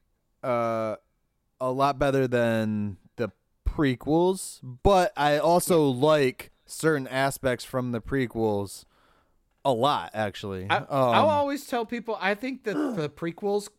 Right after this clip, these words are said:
Speaker 2: I think you could have cut the prequels into two movies, and it would have been a thousand times better.
Speaker 1: Yeah. I'm
Speaker 2: Um, 'cause
Speaker 1: actually
Speaker 2: there's a
Speaker 1: interested to see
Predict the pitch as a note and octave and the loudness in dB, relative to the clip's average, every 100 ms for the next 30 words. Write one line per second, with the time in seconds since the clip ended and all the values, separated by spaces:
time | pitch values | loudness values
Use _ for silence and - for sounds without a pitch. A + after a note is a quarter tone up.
0 | _ E3 E3+ A3+ A3 F#3+ F3 E3 E3+ D#3 | _ -8 -6 -6 -6 -6 -6 -6 -8 -10
1 | C#3+ D3+ C#3+ E3+ F3 F#3+ F#3 - E3 C3+ | -10 -8 -8 -8 -8 -8 -12 -14 -12 -10
2 | A#2+ - F#3+ G#3 A#3+ C#4+ D4+ B3 - D3+ | -12 -8 -6 -6 -6 -4 -6 -6 -8 -8
3 | C#3 C3+ B2 A#2 A2+ - A#2 - _ D#3+ | -6 -6 -8 -10 -12 -12 -12 -12 _ 0
4 | C#3+ D3 A#2 A2 G#2 F#2 F2 F2+ D#2+ C#2+ | 0 -2 -10 -12 -12 -14 -14 -14 -12 -10
5 | A#2 F#2 F2+ _ _ _ - G3 A3+ B3 | -8 -8 -12 _ _ _ -2 2 2 2
6 | - C4+ F#3 F3 C#3 F#3+ F#3+ F3 E3 E3 | 2 2 2 0 0 -2 0 0 0 -2
7 | D3+ C#3 - E3 D#3 C3 A2+ | -2 -2 -2 0 2 2 -2